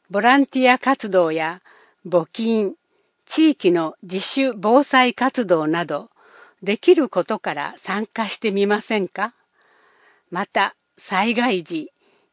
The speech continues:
自身への被害を最小限にするためにも、日頃から備えておくことが大切です。日頃の備えの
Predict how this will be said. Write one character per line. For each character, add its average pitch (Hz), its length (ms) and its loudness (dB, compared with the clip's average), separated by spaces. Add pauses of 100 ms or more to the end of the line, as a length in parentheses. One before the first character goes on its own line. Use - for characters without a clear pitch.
自 202 160 -2
身 214 400 0
へ 165 80 0
の 156 200 -2
被 247 220 -6
害 160 320 -2
を 151 180 -12
最 254 300 -2
小 302 340 4
限 185 260 0
に 190 100 -2
す - 180 -10
る 262 140 0
た 240 140 -2
め 262 180 2
に 220 120 2
も、 156 240 -2 (500)
日 190 160 -4
頃 220 280 2
か 220 200 0
ら 208 280 -2
備 240 380 2
え 233 60 -2
て - 180 -6
お 160 80 -6
く - 160 -14
こ 240 160 -4
と 269 140 6
が 175 260 0
大 160 220 -4
切 170 380 -6
で 170 160 -6
す。 - 380 -18 (1800)
日 226 180 -8
頃 302 300 4
の 262 180 4
備 233 520 0
え 220 60 -2
の 202 260 -2